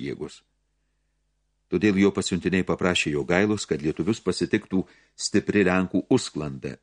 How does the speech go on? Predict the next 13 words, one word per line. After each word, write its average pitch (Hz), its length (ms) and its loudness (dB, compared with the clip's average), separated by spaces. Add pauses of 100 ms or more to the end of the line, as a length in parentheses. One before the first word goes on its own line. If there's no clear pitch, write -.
(160)
netikėtumams 85 1080 0
išvengti. - 640 -8 (960)
Šį - 220 2
Vytauto 95 340 2
norą 90 240 4
Jogaila 80 400 0
nesunkiai 76 560 -4
įvykdė, 80 320 0
pasiuntęs 80 560 -4
net 73 160 -4 (320)
dvylika 90 560 2
lenkų 85 400 0
vėliavų. 69 420 0